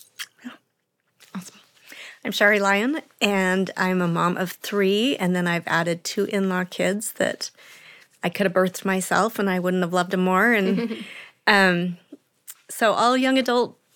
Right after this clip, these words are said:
Speaker 2: kind of on their own kids, and, um, I'm a contemporary artist, so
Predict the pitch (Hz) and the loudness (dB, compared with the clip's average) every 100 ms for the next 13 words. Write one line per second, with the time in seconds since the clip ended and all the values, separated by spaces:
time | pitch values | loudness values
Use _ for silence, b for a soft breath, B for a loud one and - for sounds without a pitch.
0 | _ - - 233 220 220 226 214 214 214 | _ -14 -4 0 2 2 2 2 2 0
1 | 220 214 - 208 208 202 - 185 175 185 | -2 -4 0 2 2 -2 0 2 2 0
2 | 196 - - 190 185 - 196 190 180 190 | -4 -10 -6 -4 -2 -2 0 0 -2 -4
3 | 185 185 185 - 170 175 175 - - - | -4 -2 0 0 0 0 -4 -8 -12 -14
4 | - - 180 180 | -14 -8 -4 -4